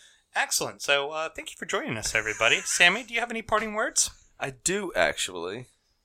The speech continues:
Speaker 2: I've written my own monologue.
Speaker 1: Oh, wow.
Speaker 2: All right. Let's talk about television ratings and trophy presentations.
Speaker 1: Oh,
Speaker 2: And why
Speaker 1: I know
Speaker 2: our
Speaker 1: where you're going
Speaker 2: sports,
Speaker 1: with this
Speaker 2: why
Speaker 1: one.
Speaker 2: our sports are better than,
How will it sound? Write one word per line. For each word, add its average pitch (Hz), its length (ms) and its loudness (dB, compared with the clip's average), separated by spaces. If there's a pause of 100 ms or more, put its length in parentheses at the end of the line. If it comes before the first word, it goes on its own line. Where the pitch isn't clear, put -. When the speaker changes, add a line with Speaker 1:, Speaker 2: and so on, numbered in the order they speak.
(760)
Speaker 2:
I've - 160 -14
written 123 180 -4
my 127 140 -2
own 147 140 -2
monologue. 98 520 0 (460)
Speaker 1:
Oh, 240 320 2
wow. 113 840 2 (880)
Speaker 2:
All 123 120 -6
right. 113 180 -2 (1600)
Let's 151 200 2
talk 143 260 8
about 113 380 6
television 156 560 0
ratings 107 560 -2 (400)
and 107 120 -6
trophy 135 280 2
presentations. 87 840 -6 (1040)
Speaker 1:
Oh, 113 280 0
Speaker 2:
And 110 160 4
why 123 140 10
Speaker 1:
I 139 40 10
know 135 80 8
Speaker 2:
our 139 80 10
Speaker 1:
where 139 80 8
you're 117 80 8
going 135 260 6
Speaker 2:
sports, 123 60 4
Speaker 1:
with 131 100 0
this 127 120 4
Speaker 2:
why 131 120 12
Speaker 1:
one. 139 100 10
Speaker 2:
our 139 140 10
sports 127 420 2
are 117 60 0
better 113 260 6
than, 107 300 -6